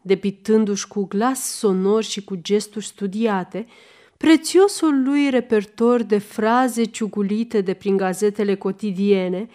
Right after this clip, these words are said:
veșnic plângându-se de țara aceasta păcătoasă, de oamenii care o cârmuiesc, de neamul nostru tembel, neam de faliți, de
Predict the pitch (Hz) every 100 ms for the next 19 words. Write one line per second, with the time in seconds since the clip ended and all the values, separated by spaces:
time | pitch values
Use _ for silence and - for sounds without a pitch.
0 | - _ _ - 302 440 - 349 339 -
1 | 302 285 240 277 208 190 - 170 180 220
2 | 214 202 196 220 220 - 196 190 - 208
3 | 220 202 233 208 170 - - _ - -
4 | - _ 277 294 339 359 330 320 311 311
5 | 285 269 254 - 233 226 202 180 - -
6 | - _ _ - 202 208 220 220 202 202
7 | 208 208 - 202 196 226 208 185 196 202
8 | 175 175 - - _ - 208 214 277 311
9 | 285 254 - 220 196 185 - - - -
10 | - 170